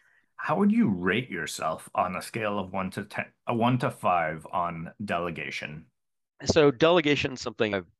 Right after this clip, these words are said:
Speaker 2: always felt that I've been very good at. So I would give myself a five on that. Collaboration, also a five. And communication is probably where I lack, where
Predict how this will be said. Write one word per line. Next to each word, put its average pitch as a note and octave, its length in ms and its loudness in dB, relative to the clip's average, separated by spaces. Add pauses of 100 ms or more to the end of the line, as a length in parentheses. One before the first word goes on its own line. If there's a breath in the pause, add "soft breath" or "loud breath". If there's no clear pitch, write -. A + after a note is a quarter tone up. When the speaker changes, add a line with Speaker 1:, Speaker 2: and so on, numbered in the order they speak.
Speaker 2:
always G#2+ 200 0
felt G2 260 -2
that F#2+ 100 0
I've F2+ 220 -2
been E2+ 260 -4
very E2+ 200 0
good F2 220 -2
at. F#2+ 240 0
So G2+ 140 -6
I - 20 -2
would F#2 160 -6
give F#2+ 140 0
myself F2 340 -8
a D#2+ 60 -18
five F#2+ 420 -2
on F2+ 160 0
that. F#2+ 380 0
Collaboration, G#2 880 0
also G2 380 -4
a F#2+ 40 0
five. F2+ 520 0
And F#2 180 -8
communication D3+ 640 2
is A#2+ 80 -8
probably A2+ 540 0
where A2 180 2
I F#2+ 40 0
lack, F#2 440 -2
where G2 260 0